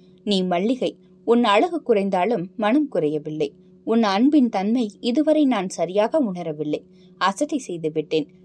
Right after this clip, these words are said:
நீ அதை மறந்துவிட வேண்டும் என்று கோருகிறேன்." "மறக்காமல் என்ன, சண்டையா பிடிக்கப் போகிறேன்? நீங்கள் தான் பழகிய பால் என்று பாலை குறை கூறுவது தப்பு. குறை இருப்பதாக நினைப்பது மனதின் கோளாறு.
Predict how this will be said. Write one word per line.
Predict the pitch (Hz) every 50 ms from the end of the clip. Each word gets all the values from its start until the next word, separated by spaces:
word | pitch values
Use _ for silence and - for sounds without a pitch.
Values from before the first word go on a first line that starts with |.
| _ - -
நீ | 247 254 254
அதை | 240 233 233 208
மறந்துவிட | 190 180 175 170 214 247 285 339 302 302 233 202
வேண்டும் | 180 180 175 170 175 165 165
என்று | 160 156 156 - 254 254
கோருகிறேன்." | - - 175 156 156 - - 151 151 139 - - - _ _ - - - - - - - - - - -
"மறக்காமல் | 208 208 262 294 - 349 339 339 311
என்ன, | 302 294 254 254 254 254 -
சண்டையா | - - - 208 170 160 202 247 285
பிடிக்கப் | 277 - 269 294 277 320 302
போகிறேன்? | - 320 277 285 339 381 392 302 - - -
நீங்கள் | 185 185 190 196 202 208 196
தான் | 190 190 214 294
பழகிய | 285 - 196 196 240 254 277 269 262
பால் | 262 - 254 247 247
என்று | 240 240 233 233 - 254 240 220 - - - - - - - - - - -
பாலை | 311 302 359 415 415 403 311
குறை | - - 254 269 294
கூறுவது | 294 - 233 196 170 165 156 170 202 -
தப்பு. | - 220 175 - - - - - - - - - - - - - - -
குறை | 359 359 415 415 349
இருப்பதாக | 302 277 277 - 269 262 247 240 240 240 214
நினைப்பது | 202 175 160 165 170 - 240 247 320 277
மனதின் | 208 196 185 202 262 339 - 330 240 202 180
கோளாறு. | - - 170 160 156 156 151 -